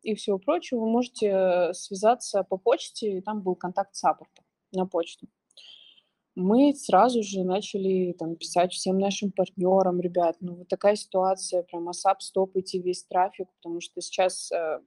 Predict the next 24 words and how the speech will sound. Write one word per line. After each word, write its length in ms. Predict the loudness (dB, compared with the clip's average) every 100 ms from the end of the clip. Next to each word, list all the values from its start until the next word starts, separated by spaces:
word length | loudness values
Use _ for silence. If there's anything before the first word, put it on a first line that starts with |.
| _ 0
реально 440 | 2 4 0 -4 -6
никто 460 | 0 0 2 6
не 160 | 6 6
понимал, 400 | 2 4 4 4
как 180 | 2 0
такое 280 | -2 -2
могло 280 | -2 0 -2
произойти. 720 | -2 -6 -8 -12 -14 -14 -16 _ _ _ _ _ _ _ _ _ _ _ _ _ _ -6 2
Вот, 300 | 6 4 2
и 240 | 0 0
ситуация 480 | 2 6 6 6 2
в 60 | 2
целом 560 | 0 2 2 0 -4 -8
вышла 680 | -8 0 0 2 -2 -2
не 160 | -2 0
особо 360 | 0 2 2 2
приятная, 560 | 0 2 2 2 -2
так 160 | -4 -8
скажем. 580 | -2 0 0 -4 -14 -20 _ _ _ _ _ _ -10 -6
А, 320 | -2 -2 -4 -10 _
получилась 500 | 0 2 4 4 2 -12
следующая 500 | 2 4 4 -2 -10
цепочка, 540 | -12 -2 0 -2 -8
там, 300 | -12 -10 -12